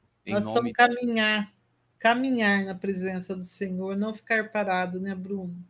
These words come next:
Speaker 1: Exatamente. Precisamos prosseguir e conhecer. Mas, sabe, eu tava le-, lendo esse versículo aqui, pastora, e ele fala assim: ó, "Vinde", né, no verso um, né? "Vinde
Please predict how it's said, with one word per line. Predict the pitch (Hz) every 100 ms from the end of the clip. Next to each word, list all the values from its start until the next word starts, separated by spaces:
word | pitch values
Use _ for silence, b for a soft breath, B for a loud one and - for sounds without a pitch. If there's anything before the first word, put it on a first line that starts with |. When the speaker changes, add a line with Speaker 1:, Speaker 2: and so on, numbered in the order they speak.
| _ _ _ _ -
Speaker 1:
Exatamente. | 98 98 107 - 107 92 90 - - _
Precisamos | - 92 101 107 113 - _ _ _
prosseguir | - 127 127 113 101 131
e | 123
conhecer. | 131 127 120 - 92 87
Mas, | 95 113
sabe, | - 95 117
eu |
tava | - 123 131
le-, | 110 110 90
lendo | 101 101 98
esse | 110
versículo | 107 107 113 107 107
aqui, | 127
pastora, | 117 107 - 110 98
e | 107
ele | 117 131
fala | 127 127
assim: | 127 -
ó, | 98
"Vinde", | 98 123 156 151 123 90 82 _ _ _ _
né, | - 107 120
no | 113 101
verso | 101 104 - 95
um, | 85
né? | 92 120 123 _ _ b b b b _ 101
"Vinde | 120 160 156 123 92 85